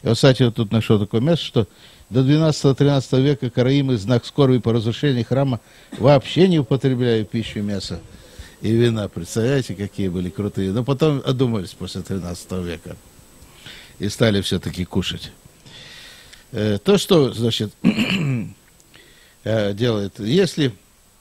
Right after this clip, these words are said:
выпил молока, да, если выпил молока, значит, полчаса, некоторые говорят, два часа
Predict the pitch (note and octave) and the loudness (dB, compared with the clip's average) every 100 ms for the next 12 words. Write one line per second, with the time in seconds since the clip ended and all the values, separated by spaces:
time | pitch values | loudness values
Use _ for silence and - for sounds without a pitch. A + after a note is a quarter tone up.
0 | _ _ _ _ _ _ _ _ - - | _ _ _ _ _ _ _ _ -20 -10
1 | C#3 D#3 - A#2 G#2+ A#2 A#2 F#3+ A#3 A#3 | 0 0 0 -4 -4 -6 -6 -4 -4 -4
2 | E3 A3+ A3 _ _ _ _ - A#2 B2+ | -6 -8 -8 _ _ _ _ -10 -6 -2
3 | B2+ B2 A2+ G#2+ B2+ F3+ A#3+ A3 E3+ - | -2 -2 -4 -4 -6 -4 -4 -4 -6 -8
4 | A2 E3+ G3 F#3 A3+ - A#3 G#3+ _ _ | -8 -4 -4 -2 -6 -4 -6 -8 _ _
5 | _ - D#3 D3 D#3+ F3+ E3+ B2 C3 C3 | _ -8 -8 -6 -4 -2 -2 -2 -2 -2
6 | C#3 - G2+ A2 B2+ - F#2 - C#2+ | -4 -8 -12 -6 -6 -8 -16 -18 -20